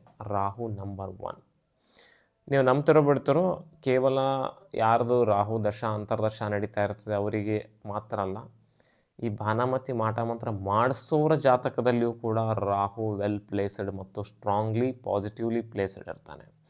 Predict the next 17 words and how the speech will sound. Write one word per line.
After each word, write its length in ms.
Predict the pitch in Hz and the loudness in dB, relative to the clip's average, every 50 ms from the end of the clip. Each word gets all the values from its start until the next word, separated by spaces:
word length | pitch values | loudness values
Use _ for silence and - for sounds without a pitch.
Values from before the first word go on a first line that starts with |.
| _ _ - - - _ _ _ _ | _ _ -20 -20 -20 _ _ _ _
So 80 | - 110 | 2 4
ಅದೇ 200 | 113 113 131 135 | 6 6 6 6
ಕಾರಣಕ್ಕೆ 560 | 135 135 131 127 123 123 123 127 127 - 143 135 120 | 6 6 4 6 6 4 2 0 -2 0 0 0 2
ಇಂಥ 300 | 117 113 113 113 - 131 131 | 0 -2 -4 -4 -2 0 2
ವಿಷಯಗಳಿಂದನೇ 640 | 127 127 127 - 135 123 120 123 120 123 123 131 139 127 | 2 2 2 2 2 2 4 4 2 0 0 -2 -2 -2
ಅವ್ರು 200 | 113 104 101 104 | -2 -2 -2 -2
ದುಡ್ಡು 200 | 104 98 92 98 | -2 -2 -2 -4
ಮಾಡ್ತಿರ್ತಾರೆ, 720 | 95 95 95 - - - 107 113 113 - - - - - | -4 -6 -8 -10 -10 -12 -12 -12 -12 -16 -18 -14 -6 0
ಯಾರು 320 | 110 104 104 107 120 135 131 - - - 101 98 | 2 2 2 2 0 -4 -8 -16 -16 -14 -10 -6
ಮಾಡಿಸೋರು. 640 | 101 101 104 113 113 110 - - 117 98 95 - - - _ _ _ _ _ _ _ _ _ _ _ _ _ _ _ _ _ _ _ _ _ _ _ _ _ - 110 110 | -4 -2 -2 -2 -2 -4 -2 -2 -2 -2 -2 -6 -10 -16 _ _ _ _ _ _ _ _ _ _ _ _ _ _ _ _ _ _ _ _ _ _ _ _ _ -6 -2 -2
ಮತ್ತು 640 | 117 113 113 - - - 165 180 - - - - - _ _ - | 0 -2 -2 -4 -2 0 0 0 0 -4 -10 -16 -20 _ _ 0
ಒಟ್ಟು 420 | - 131 - - - 165 - - - | 0 0 0 -2 -6 -6 -6 -4 -4
ಮೂರು 300 | 107 120 123 135 147 139 | -2 0 2 4 4 4
ಜನ, 180 | 110 104 95 92 - - _ _ _ - | 4 2 0 -2 -6 -12 _ _ _ -6
ಯಾರು 440 | 117 107 107 107 113 120 127 135 135 | -2 2 4 6 6 6 6 4 2
ಮಾಡ್ತಾರೆ 880 | 123 104 101 104 113 120 127 - 117 - 123 117 123 135 - - - _ _ _ _ _ _ _ _ _ _ _ - | 0 0 0 0 2 0 0 -2 -2 -2 -2 -2 -2 -4 -8 -10 -14 _ _ _ _ _ _ _ _ _ _ _ 2
ಅವರು, 400 | 107 113 110 101 98 101 120 - | 4 4 4 4 0 -2 -4 -6